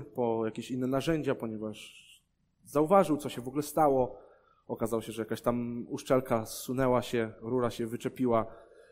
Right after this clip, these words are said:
e, i cały płyn z chłodnicy chłodzący wypłynął po prostu. No i przez półtorej godziny walczyliśmy na tym dworze, na mrozie,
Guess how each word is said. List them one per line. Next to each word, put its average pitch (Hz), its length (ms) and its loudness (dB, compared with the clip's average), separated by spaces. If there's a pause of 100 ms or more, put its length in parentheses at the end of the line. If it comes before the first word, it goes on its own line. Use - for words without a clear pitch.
(120)
e, 98 320 -6 (180)
i - 80 -14
cały 120 280 2
płyn 117 320 -4
z - 120 -12
chłodnicy 113 380 -8
chłodzący 127 360 -6
wypłynął 131 420 2
po 117 100 -2
prostu. 107 460 -8 (1040)
No 123 140 0
i 127 180 2 (280)
przez - 160 -8
półtorej 147 320 4
godziny 147 380 0 (600)
walczyliśmy 165 600 4
na 135 120 2
tym 127 220 -2
dworze, 120 360 -2
na 120 100 0
mrozie, 127 520 2